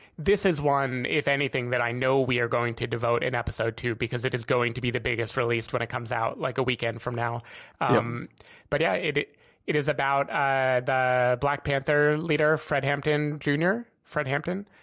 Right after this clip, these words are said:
Speaker 1: Um,
Speaker 2: Yeah,
Speaker 1: yeah.
Speaker 2: Junior's
Speaker 1: I, I forget
Speaker 2: the
Speaker 1: if
Speaker 2: <laughs> the,
Speaker 1: Ju-,
Speaker 2: the
Speaker 1: Junior is the son, yeah.
Speaker 2: Yeah, yeah. <laughs>
Speaker 1: Yeah, sorry. So, so the, the Black Panther leader, Fred Hampton, um,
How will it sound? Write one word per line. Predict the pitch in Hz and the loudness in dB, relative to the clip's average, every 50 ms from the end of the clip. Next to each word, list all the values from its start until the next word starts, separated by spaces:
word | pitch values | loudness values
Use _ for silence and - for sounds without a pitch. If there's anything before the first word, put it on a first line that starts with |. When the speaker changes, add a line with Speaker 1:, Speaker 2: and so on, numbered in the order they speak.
| _ _ _ _ - | _ _ _ _ -4
Speaker 1:
Um, | 156 139 139 135 131 131 131 135 - - _ _ _ _ _ _ _ _ _ _ _ _ _ _ _ - | -2 0 0 0 -2 -4 -6 -6 -10 -14 _ _ _ _ _ _ _ _ _ _ _ _ _ _ _ -4
Speaker 2:
Yeah, | - | -4
Speaker 1:
yeah. | 123 | -2
Speaker 2:
Junior's | - 127 127 123 127 127 117 110 - | 0 2 2 4 4 2 2 2 0
Speaker 1:
I, | 151 139 - 156 | 0 2 2 0
I | 151 | 0
forget | - - 165 208 196 | 0 2 4 4 4
Speaker 2:
the | 180 | 2
Speaker 1:
if | - - - - _ _ _ _ _ _ _ - - 139 - - - - - - | 0 -4 -10 -18 _ _ _ _ _ _ _ -4 -2 -2 -2 -2 -8 -8 -4 -4
Speaker 2:
<laughs> | |
the, | 160 - 151 165 135 127 123 127 131 131 - 147 110 - | -4 0 2 4 6 6 6 6 6 4 4 0 -2 -2
Speaker 1:
Ju-, | - - - 196 160 156 | 0 2 4 4 4 4
Speaker 2:
the | |
Speaker 1:
Junior | 180 135 180 165 170 165 | 2 2 2 4 4 4
is | 156 - | 2 2
the | - 143 | 2 0
son, | - 147 131 120 120 | 0 0 0 0 0
yeah. | 120 113 131 | 0 2 4
Speaker 2:
Yeah, | 135 117 120 - - 127 - - - - | 4 4 4 2 2 -2 -2 -6 0 2
yeah. | 196 208 | 2 4
<laughs> | - | 6
Speaker 1:
Yeah, | 214 220 - | 6 4 6
sorry. | - 196 135 127 | 4 4 4 4
So, | - 208 139 127 127 - - - - - - - - - | 4 2 4 4 4 2 0 0 -2 -4 -4 -4 -10 -12
so | - - 170 160 | -2 0 2 2
the, | 151 156 147 147 160 | 2 2 0 0 0
the | 156 156 | 0 2
Black | - 160 160 160 - | 2 2 0 0 0
Panther | 151 156 151 - - 147 139 135 139 135 131 | 0 0 2 2 2 4 4 4 4 2 2
leader, | 135 143 143 139 135 127 | 2 2 2 2 2 0
Fred | - - 143 135 131 | 2 0 -2 0 0
Hampton, | 135 131 123 - 135 127 123 127 123 117 - - - - _ _ | 0 -2 0 0 -2 -2 0 -2 -6 -8 -12 -18 -20 -20 _ _
um, | 156 139 135 135 131 131 123 123 123 120 123 - - | 0 0 0 0 0 -2 -2 -2 -4 -4 -6 -8 -10